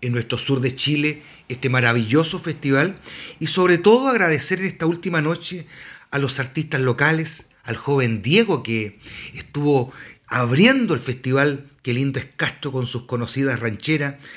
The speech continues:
a esa banda local de Alexander y los Meromero, jóvenes de esfuerzo de nuestra comuna que tuvieron su espacio en el escenario principal del Qué lindo es Castro, y también destacar el homenaje que como municipio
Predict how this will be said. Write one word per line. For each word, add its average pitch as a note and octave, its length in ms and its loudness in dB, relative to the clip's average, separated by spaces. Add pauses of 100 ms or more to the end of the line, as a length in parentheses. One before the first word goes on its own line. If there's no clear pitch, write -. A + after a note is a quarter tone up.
(220)
a C#3 80 -2
esa C#3 200 2
banda D3 360 4
local C#3 500 0
de C3+ 80 0
Alexander C#3+ 760 0
y B2+ 60 -4
los A#2+ 140 -2
Meromero, C3 640 0 (320)
jóvenes C#3 480 2
de A2+ 60 -2
esfuerzo G#3 520 4
de C#3+ 60 -4
nuestra C3 240 -6
comuna D3 440 -4 (360)
que B2 100 -4
tuvieron C3+ 340 0
su C#3 140 -6
espacio D3+ 460 -4 (560)
en B2+ 100 -4
el A#2+ 260 -2
escenario C3+ 520 -2
principal D3 580 -2
del C3 140 -6
Qué A#2 80 -4
lindo B2 240 -6
es - 60 -14
Castro, - 420 -8 (400)
y F3 100 -8
también F3+ 680 0
destacar D#3+ 680 -2 (440)
el D#3+ 160 4
homenaje D#3 560 2
que B2+ 100 -6
como B2+ 220 -2
municipio C#3 840 -2